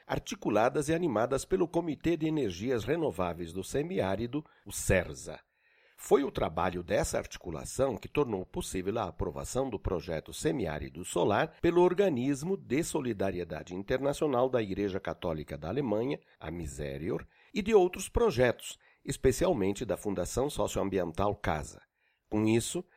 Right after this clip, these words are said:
já foi implantado um número significativo de pequenos projetos de produção descentralizada de energia com fontes renováveis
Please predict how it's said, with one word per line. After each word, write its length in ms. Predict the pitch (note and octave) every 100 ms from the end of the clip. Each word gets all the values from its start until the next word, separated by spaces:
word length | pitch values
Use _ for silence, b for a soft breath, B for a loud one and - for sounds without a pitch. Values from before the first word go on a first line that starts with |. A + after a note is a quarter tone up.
| b b
já 140 | G#2+ G2
foi 180 | G2 G2
implantado 800 | F#2+ - A#2 G#2+ - F2+ F2 A2
um 100 | B2
número 400 | G#2+ B2 B2 G#2+
significativo 920 | - A#3+ A3 G3+ - - - E3+ E3
de 120 | D3
pequenos 500 | - B2+ - G#3+ G3
projetos 600 | - F3 G#2+ G2 F#2 G2 F#2
de 100 | A2
produção 640 | C3 B2+ A2+ - F#2 D#2+
descentralizada 1080 | E2+ E3+ - D#3+ G2 F#2+ E2+ D#2+ F2 F2 D2+
de 120 | E2
energia 680 | F3 D3 F2 D#2 E2+ G2+ B2+
com 160 | - F#3
fontes 480 | - E3 F#3+ G3 D#3
renováveis 960 | E3+ G3 E3+ F#2+ G2+ G#2 B2+ E3+ D#3+